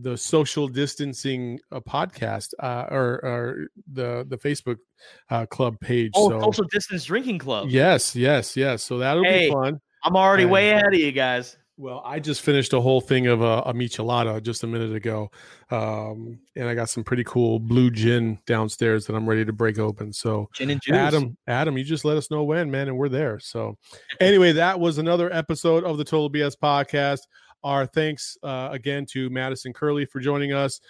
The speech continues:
Speaker 1: Check out the You Mad Bro podcast when it does come out. And if you don't know when it comes out, neither do we. But when we find out, we will let you know. So you can follow us. Make sure to follow us on Twitter. Follow us on Twitter. That's where we update all the shows, let you know all the haps.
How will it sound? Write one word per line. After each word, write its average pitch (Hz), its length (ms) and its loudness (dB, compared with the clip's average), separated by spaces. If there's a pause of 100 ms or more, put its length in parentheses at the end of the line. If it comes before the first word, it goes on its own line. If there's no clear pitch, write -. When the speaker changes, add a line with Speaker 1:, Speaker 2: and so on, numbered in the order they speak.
(200)
Speaker 1:
Check 147 320 0
out 143 220 4
the 127 260 2
You 127 180 -6
Mad 135 340 -2
Bro 139 240 0
podcast 139 600 -4
when 120 100 -6
it 110 100 -6
does 131 220 -4
come 143 180 -8
out. 156 280 -4
And 113 140 -12
if 113 180 -12
you 113 80 -12
don't 123 160 -8
know 131 100 -12
when 160 140 -10
it - 80 -18
comes 170 240 -12
out, 214 160 -4 (420)
neither 233 240 6
do 269 140 6
we. 254 260 6
But 120 140 2
when 156 160 6
we 180 80 6
find 190 260 2
out, 208 220 4
we 202 160 2
will 120 160 0
let 147 220 -2
you 175 60 -6
know. 180 220 2
So 139 140 -2
you 123 160 -2
can 123 80 -10
follow 139 240 4
us. - 220 -4
Make 214 160 2
sure 247 180 2
to 196 80 2
follow 208 300 4
us 196 100 2
on 170 80 2
Twitter. 185 380 2 (400)
Follow 208 380 6
us 202 200 -4
on 196 340 -2
Twitter. 180 540 2
That's 139 200 -8
where 147 220 -4
we 143 200 -6
update 143 320 -4
all 135 120 -4
the 127 100 -4
shows, 185 380 0
let 139 160 -4
you 143 80 -8
know 135 120 -2
all 135 160 0
the 127 60 0
haps. 160 400 0